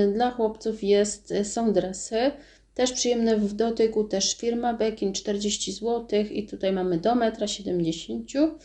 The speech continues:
i również jeszcze czarne z logo,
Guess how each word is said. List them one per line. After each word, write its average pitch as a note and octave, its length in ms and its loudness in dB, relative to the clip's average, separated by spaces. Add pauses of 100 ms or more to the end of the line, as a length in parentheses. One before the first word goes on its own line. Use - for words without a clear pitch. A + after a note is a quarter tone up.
(420)
i C4+ 420 4
również G3+ 420 -2
jeszcze - 280 -4
czarne B3 800 2 (320)
z F3+ 180 -6
logo, G3 680 2